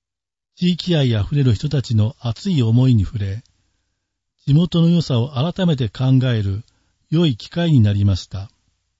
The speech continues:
特殊詐欺、被害予防を呼びかける活動では、区内でも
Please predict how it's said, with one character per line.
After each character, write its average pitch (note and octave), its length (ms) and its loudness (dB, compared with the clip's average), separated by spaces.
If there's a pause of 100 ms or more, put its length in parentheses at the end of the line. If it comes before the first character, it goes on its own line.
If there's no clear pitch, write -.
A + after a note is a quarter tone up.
(1300)
特 C3+ 240 0
殊 G3+ 100 -6
詐 D#3 240 -2
欺、 A#2 260 -6 (160)
被 C3+ 260 -6
害 F3 260 0
予 F3+ 100 2
防 C3+ 240 2
を A2+ 80 0
呼 A#2 100 0
び C#3 120 -2
か E3 120 -4
け - 120 -6
る C3+ 100 0
活 A#2+ 300 -8
動 B2 180 2
で A2+ 100 -2
は、 G2+ 280 -4 (840)
区 F#3 120 0
内 D#3+ 240 4
で A#2 120 2
も G#2+ 280 0